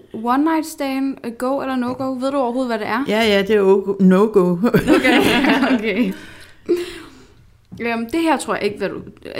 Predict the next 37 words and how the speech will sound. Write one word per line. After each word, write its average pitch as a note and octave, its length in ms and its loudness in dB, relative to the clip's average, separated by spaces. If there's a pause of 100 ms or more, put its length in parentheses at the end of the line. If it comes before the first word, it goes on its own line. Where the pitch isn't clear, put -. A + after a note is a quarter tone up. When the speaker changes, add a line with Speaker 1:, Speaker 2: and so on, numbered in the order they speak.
Speaker 1:
jeg A3 100 -4
tror C4 160 -8
ikke, A#3+ 160 -6
du B3+ 80 -6
ved, A3 160 -4
hvad F#3+ 100 -4
det G3 120 0
her F#3+ 120 -4
det E3+ 100 -8
er. F#2+ 160 -8 (580)
Øhm, G3+ 680 -4 (720)
ghosting. A3+ 560 -4 (420)
Ved, G#3 140 -8 (140)
ved G3+ 180 -8
du, A3 60 -10
hvad G#3+ 140 -6
det G#3 80 -6
er? G3+ 140 -8 (220)
Speaker 2:
Nej. G3+ 200 -4 (920)
Speaker 1:
Det G#3+ 120 -4
er, G#3 80 -2
når G3 120 -2
man F#3+ 340 -4 (380)
eventuelt A3 460 -4
har F#3 100 -8
været E3+ 240 -10 (520)
ude A3+ 280 -2
på C4+ 120 -10
en G#3+ 120 -4
date, G3 360 -8
eller G3 200 -8
når F#3+ 120 -4
man F#3 160 -6
har F3+ 100 -8
skrevet F#3+ 460 -8
sammen F#3+ 360 -10
lidt, G3 220 -8